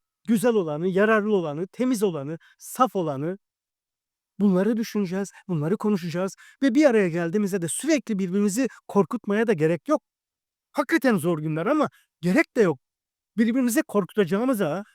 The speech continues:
biraz da birbirimize güzel şeyler hatırlatalım. Tanrı yaşıyor, yalnız değilim. Jesus,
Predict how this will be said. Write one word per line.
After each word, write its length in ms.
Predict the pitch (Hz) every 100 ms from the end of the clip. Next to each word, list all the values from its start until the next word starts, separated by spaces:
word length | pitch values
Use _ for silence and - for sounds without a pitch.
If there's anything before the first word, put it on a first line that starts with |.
| _
biraz 260 | 254 269 180
da 140 | 208
birbirimize 380 | 165 170 190 214
güzel 320 | 175 143 196
şeyler 320 | 233 220 202 160
hatırlatalım. 560 | 147 151 131 147 131 - - _
Tanrı 400 | - 190 185 202
yaşıyor, 500 | 247 160 - 269 294 - -
yalnız 400 | 190 170 214 143
değilim. 440 | 165 294 294 139 - _ _ _ _ _ _ _ _ _ _ _
Jesus, 560 | - 240 220 - -